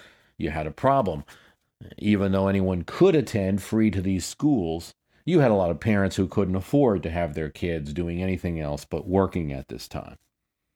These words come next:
So it was not until the eighteen fifties when Massachusetts would enact the nation's first compulsory education law,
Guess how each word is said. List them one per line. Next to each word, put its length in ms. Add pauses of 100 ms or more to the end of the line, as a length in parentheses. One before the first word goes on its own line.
(1080)
So 160
it 100
was 200
not 400
until 460
the 200
eighteen 400
fifties 560 (320)
when 240
Massachusetts 880 (680)
would 120
enact 460
the 60
nation's 440
first 400
compulsory 800
education 960
law, 300